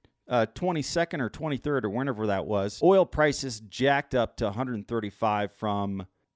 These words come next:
uh, ninety-eight dollars a barrel, okay? Now, it, it climbed, uh, to this height from seventy-seven to almost a hundred dollars a barrel simply because he was making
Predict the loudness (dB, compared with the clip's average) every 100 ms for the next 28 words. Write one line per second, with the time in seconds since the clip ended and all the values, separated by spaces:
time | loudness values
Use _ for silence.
0 | -2 0 0 -2 0 0 -2 -4 -2 -4
1 | -8 _ 0 0 0 -4 -8 -8 -12 -20
2 | _ -10 -4 -4 -4 -8 _ 2 2 2
3 | -2 -4 -4 -6 -4 0 0 0 0 2
4 | 6 4 2 _ -6 0 0 -2 -6 _
5 | _ _ -14 -2 0 0 -4 -2 2 4
6 | 2 -2 -2 -2 -2 -4 -4 0 0 0
7 | -4 -2 0 0 -6 _ _ -2 0 0
8 | -4 -2 0 2 2 2 2 4 4 2
9 | 0 0 0 0 0 0 0 0 -2 -6
10 | -4 -6 -4 -6